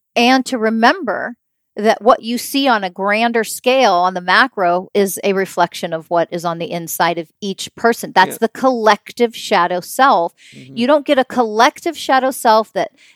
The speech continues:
Speaker 1: that shows itself in the way it's showing itself in the world right now
Speaker 2: Mm-hmm.
Speaker 1: when you have a bunch of enlightened people.
Speaker 2: No.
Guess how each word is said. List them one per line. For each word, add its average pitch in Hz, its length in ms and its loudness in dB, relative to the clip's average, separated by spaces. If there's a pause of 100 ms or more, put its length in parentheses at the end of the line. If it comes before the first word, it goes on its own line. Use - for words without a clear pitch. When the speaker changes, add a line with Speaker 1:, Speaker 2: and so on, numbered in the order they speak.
Speaker 1:
that 202 160 0
shows 277 380 2
itself 269 460 2
in 247 80 -4
the 233 80 -2
way 208 260 4
it's - 240 -6
showing 214 380 0
itself - 380 -4
in 196 40 -16
the 185 80 -10
world 202 420 -2
right 175 280 -4
now 165 340 -10
Speaker 2:
Mm-hmm. 131 360 -16
Speaker 1:
when 240 260 4
you 240 140 0
have 233 220 4
a 226 60 2
bunch 233 300 2
of 220 100 -2
enlightened 208 600 -2
people. - 560 -10
Speaker 2:
No. 160 500 -4